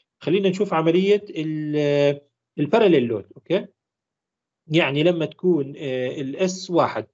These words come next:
خليني افترض انه انا مثلا الريجستر عندي، آه، والله، آه، قيمه، آه، قيمه الريجستر خليها، قيمه الريجستر خليها نفس ما كانت اول، يعني عندي صفر واحد صفر واحد،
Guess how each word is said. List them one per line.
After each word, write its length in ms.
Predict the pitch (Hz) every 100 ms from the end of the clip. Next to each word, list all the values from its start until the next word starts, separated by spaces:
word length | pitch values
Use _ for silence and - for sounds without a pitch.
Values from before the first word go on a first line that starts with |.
| _ _ _ -
خليني 380 | 147 226 208
افترض 400 | 202 - 180 196
انه 240 | 185 175 190
انا 100 | 185
مثلا 280 | 185 180 190
الريجستر 600 | 175 165 165 185 180 156
عندي، 540 | 175 160 165 185 185 - _ _
آه، 360 | 147 135 135 135
والله، 640 | 139 151 175 156 147 151 147
آه، 240 | 131 131
قيمه، 420 | 127 196 175 160 160
آه، 80 | 135
قيمه 300 | 202 190 180
الريجستر 460 | 170 165 180 202 185
خليها، 680 | 180 202 185 165 175 185 _ _ _ _ _ _ _ _ _ _ _ _ _ _ _ _ _ _ _ _ _ _ _ _ _ _ _ _
قيمه 240 | 180 185 165
الريجستر 400 | 160 156 170 208
خليها 280 | 190 208 196
نفس 300 | 190 196 -
ما 80 | 175
كانت 360 | 170 165 151 -
اول، 280 | 135 151
يعني 180 | 156 139
عندي 180 | 165 156
صفر 300 | 190 180 147
واحد 340 | 156 160 143
صفر 280 | - 165 147
واحد، 460 | 139 135 - 180